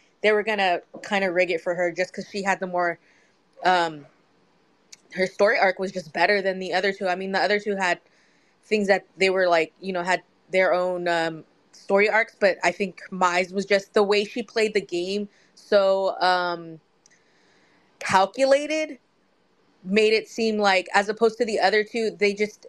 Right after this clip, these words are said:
she was more of a game player. I think they wanted to highlight the actual gaming aspect, which she provided.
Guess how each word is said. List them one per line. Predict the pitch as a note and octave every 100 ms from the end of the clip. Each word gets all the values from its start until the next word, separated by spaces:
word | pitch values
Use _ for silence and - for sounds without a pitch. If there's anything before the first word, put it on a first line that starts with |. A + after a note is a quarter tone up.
| - -
she | - B3+
was | A#3+
more | A3 A3
of | G#3+
a | F#3+
game | F3 F3 F#3+
player. | - F3 D#3+
I | E3
think | G#3 G3+
they | G3
wanted | F#3+ F#3
to | F3
highlight | - F3+ F3+ F3+ E3 -
the | -
actual | F3 - - F#3+
gaming | E3+ E3+ E3+ F#3+ G3+ G3
aspect, | G3 G#3 - A#3 A#3
which | G3 F#3+
she | - - G3
provided. | - E3+ D#3 D#3 D3